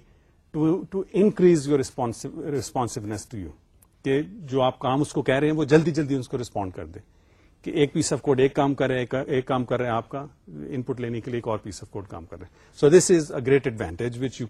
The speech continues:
can't get with، with processes، کیونکہ ایک تو وہ بڑے ایکسپینسو ہیں، پھر اتنی رسپانس ان کی بہتر نہیں ہے۔ دوسرا یہ ہے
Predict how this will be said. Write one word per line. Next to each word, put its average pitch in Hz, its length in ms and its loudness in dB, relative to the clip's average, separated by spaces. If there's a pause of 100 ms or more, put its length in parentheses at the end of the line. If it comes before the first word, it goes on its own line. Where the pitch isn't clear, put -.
can't 139 260 -2
get 120 180 -4
with، 139 140 -2 (380)
with 123 320 -4
processes، 123 400 -4
کیونکہ 139 320 -6
ایک 135 280 -6
تو 131 80 -12
وہ 131 80 -4
بڑے 117 160 -2
ایکسپینسو 127 480 -4
ہیں، 117 100 -2 (460)
پھر 147 100 0
اتنی 151 280 2
رسپانس 135 460 0
ان 131 80 -4
کی 147 180 -4 (160)
بہتر 107 280 -4
نہیں 82 180 -12
ہے۔ 80 60 -16 (440)
دوسرا 202 300 4
یہ 180 220 6
ہے 170 60 4